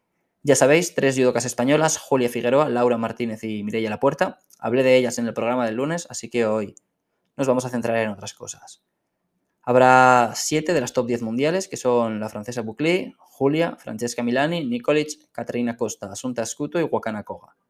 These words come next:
Solo faltan Natsumi Tsunoda, número uno, y la francesa Leroy Clement, que es la número ocho. Cosas interesantes, pues,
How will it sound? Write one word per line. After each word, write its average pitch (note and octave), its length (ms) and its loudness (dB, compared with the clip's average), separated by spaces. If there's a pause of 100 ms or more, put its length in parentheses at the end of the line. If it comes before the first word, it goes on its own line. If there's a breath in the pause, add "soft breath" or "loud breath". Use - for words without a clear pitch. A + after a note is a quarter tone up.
(500)
Solo D3+ 280 0
faltan A#2+ 400 0
Natsumi A#2+ 580 -4
Tsunoda, D3+ 440 -2
número A#2+ 300 0
uno, F#3 340 -2
y - 60 -14
la G#2 320 -6
francesa A2+ 500 -8
Leroy G#2+ 260 -4
Clement, B2 320 -6
que - 120 -12
es A#2+ 80 -10
la A#2 140 -4
número G2+ 340 -4
ocho. - 260 -20 (840)
Cosas C3 680 2
interesantes, B2+ 680 -2
pues, G2+ 400 -8